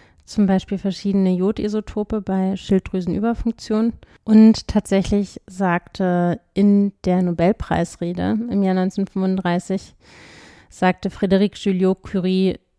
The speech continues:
eine Transmutation explosiver Art voraus, was man durchaus als erste Ahnung der Kernspaltung lesen könnte. Wie gesagt, das war der dritte Nobelpreis in der Familie.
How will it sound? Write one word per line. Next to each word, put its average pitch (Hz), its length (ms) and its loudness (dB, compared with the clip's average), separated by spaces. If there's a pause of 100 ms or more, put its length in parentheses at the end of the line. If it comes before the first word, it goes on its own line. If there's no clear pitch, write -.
(680)
eine 185 320 0
Transmutation 190 1300 -2
explosiver 180 640 -6
Art - 180 -6
voraus, 165 680 -6 (520)
was - 220 -10
man 185 320 -4 (120)
durchaus 196 400 -2
als 180 160 0
erste 180 320 -2
Ahnung 196 240 0
der 196 80 -4
Kernspaltung 185 720 -6
lesen 185 340 0
könnte. - 460 -8 (460)
Wie 220 80 -6
gesagt, 226 340 0
das - 140 -8
war 185 100 -2
der 175 140 -4
dritte - 320 -4
Nobelpreis 180 440 -2
in 180 60 -4
der 180 100 -4
Familie. 180 520 -2